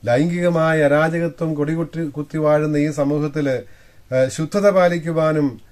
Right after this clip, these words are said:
ധാർമ്മികതയ്ക്ക് വേണ്ടി നിലകൊള്ളുവാനുമുള്ള ആഹ്വാനമാണ് എഫേസൂസിലെ സഭാംഗങ്ങൾക്ക് തിമോത്തിയോസിന് എഴുതുന്നതിലൂടെ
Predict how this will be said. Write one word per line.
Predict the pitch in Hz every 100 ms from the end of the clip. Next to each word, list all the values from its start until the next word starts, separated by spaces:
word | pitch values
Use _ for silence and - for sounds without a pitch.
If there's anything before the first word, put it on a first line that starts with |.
| -
ധാർമ്മികതയ്ക്ക് | 127 147 185 202 202 202 185
വേണ്ടി | 190 180
നിലകൊള്ളുവാനുമുള്ള | 160 170 170 170 170 165 156 151
ആഹ്വാനമാണ് | 147 143 139 156 156 147 135 135 117 - - -
എഫേസൂസിലെ | 135 127 170 151 165 160 147
സഭാംഗങ്ങൾക്ക് | 143 127 139 147 151 147 139 139 131 113 - - 127
തിമോത്തിയോസിന് | 131 143 147 147 139 139
എഴുതുന്നതിലൂടെ | 131 139 135 131 131 123 117